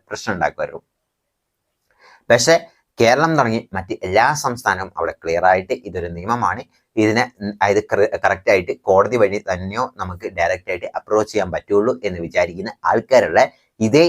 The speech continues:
ഇന്ത്യയിൽ ചില സ്ഥലത്ത് ഇങ്ങനെ വിവരമില്ലാത്ത കുറെ തീവ്രവാദി മെന്റാലിറ്റി, അതായത് തീവ്രവാദികളുടെ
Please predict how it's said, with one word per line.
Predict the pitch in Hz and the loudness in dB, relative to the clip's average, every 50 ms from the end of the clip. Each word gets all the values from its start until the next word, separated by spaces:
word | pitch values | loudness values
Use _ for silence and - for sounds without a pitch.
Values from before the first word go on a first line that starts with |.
| - - 104 | 4 0 -2
ഇന്ത്യയിൽ | 90 80 80 82 - - _ _ | -2 -4 -6 -8 -8 -10 _ _
ചില | - 107 117 135 - | 2 2 4 4 4
സ്ഥലത്ത് | - 113 95 82 - - - - | 4 2 2 2 -6 -12 -16 -12
ഇങ്ങനെ | 95 95 95 92 92 | -10 -8 -6 -6 -6
വിവരമില്ലാത്ത | 90 92 87 104 117 127 127 110 90 78 76 73 - 101 113 - _ _ _ _ _ _ | -6 -6 -4 -2 -2 0 0 -2 -4 -6 -8 -6 -6 -6 -6 -6 _ _ _ _ _ _
കുറെ | - 101 98 95 87 - - | 4 4 4 4 0 -2 -2
തീവ്രവാദി | 101 107 110 117 113 113 113 113 110 | -2 2 4 6 6 6 6 4 0
മെന്റാലിറ്റി, | 104 92 92 90 101 98 98 98 92 - _ - - - | -2 -4 0 2 2 2 2 0 -4 -10 _ -14 -12 -4
അതായത് | 65 95 95 98 98 101 - - | 0 2 4 4 4 2 2 2
തീവ്രവാദികളുടെ | 101 104 107 107 104 101 95 101 98 98 92 - | 2 2 4 4 4 4 2 0 -2 -4 -4 -6